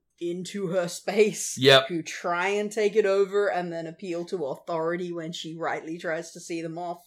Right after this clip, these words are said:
Speaker 1: It's not a nice portrayal at all.
Speaker 2: And I don't know how much that particular toolkit lands for American audiences at this time. I know that as an Australian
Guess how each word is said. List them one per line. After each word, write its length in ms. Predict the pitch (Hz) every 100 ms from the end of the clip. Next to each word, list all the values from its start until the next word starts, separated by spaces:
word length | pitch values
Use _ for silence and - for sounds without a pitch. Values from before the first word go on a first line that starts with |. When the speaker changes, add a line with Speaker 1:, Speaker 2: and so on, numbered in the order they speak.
| _
Speaker 1:
It's 160 | 240 220
not 440 | 277 285 277 269 277 - -
a 120 | 180
nice 680 | 165 151 135 - - - - _ _ _
portrayal 800 | 196 175 175 175 156 151 120 123 _ -
at 220 | 165 165
all. 680 | 180 156 147 139 131 131 - _ -
Speaker 2:
And 320 | 123 131 127 _ _ _ -
I 120 | 135
don't 480 | 135 - 139 139 143
know 280 | 120 120 110
how 260 | 120 117
much 360 | 110 110 104 -
that 200 | 107 104
particular 500 | - 120 - 104 101
toolkit 560 | - 123 127 131 - - _ -
lands 800 | 101 107 117 131 180 180 - - _ _ -
for 140 | 120
American 400 | 107 107 110 110
audiences 840 | 98 107 120 127 165 185 180 - _ _ -
at 220 | 117 -
this 180 | 107 -
time. 500 | - 98 165 220 _ _ _ _ -
I 140 | 127
know 180 | 139 127
that 120 | 123
as 140 | 120 113
an 60 |
Australian 760 | 107 - - 110 117 160 190 101